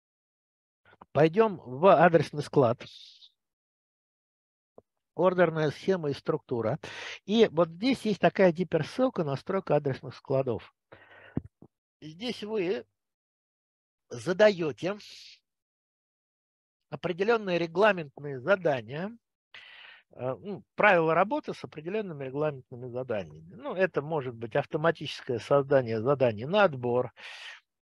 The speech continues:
м, автоматическое создание заданий там для инвентаризации, на пересчет. Значит, автоматическое создание заданий на перемещение, то есть вот на ту самую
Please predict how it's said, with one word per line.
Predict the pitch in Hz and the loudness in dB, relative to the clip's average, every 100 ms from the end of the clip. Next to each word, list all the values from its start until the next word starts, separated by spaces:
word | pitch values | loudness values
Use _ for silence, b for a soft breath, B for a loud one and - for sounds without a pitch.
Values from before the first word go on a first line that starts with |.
| - | -16
м, | 107 110 | -12 -4
автоматическое | 123 - 156 165 175 196 - - 160 151 | -4 0 2 2 2 -6 -8 0 2 2
создание | - 156 151 165 156 143 131 | 2 0 2 2 2 -2 -4
заданий | 131 156 156 139 117 104 | -2 2 4 2 -2 -12
там | 107 95 | -12 -8
для | 113 175 | -2 0
инвентаризации, | 180 170 160 160 147 127 101 - - 110 | 0 -2 2 4 4 0 -4 -6 -8 -4
на | 160 | -4
пересчет. | - 170 170 - - 104 90 _ _ - B B B B B B - | -2 -2 -2 -4 -4 -6 -6 _ _ -20 B B B B B B -8
Значит, | 107 135 139 - 139 135 - | -6 -2 -2 0 2 2 0
автоматическое | - 139 139 175 190 185 220 - - 156 | -4 -2 0 4 2 2 -6 -4 0 0
создание | - 175 175 190 175 156 139 | 4 4 6 6 6 2 0
заданий | 139 175 175 156 127 | 2 4 4 4 0
на | 120 180 | -2 -2
перемещение, | 196 185 175 165 - 139 113 120 | 0 -4 -4 -8 -6 -4 -6 -8
то | 120 101 | -10 -10
есть | 104 - | -10 -10
вот | 104 | -10
на | 123 - | -6 -6
ту | 120 | -6
самую | - 117 104 95 | -6 -6 -6 -10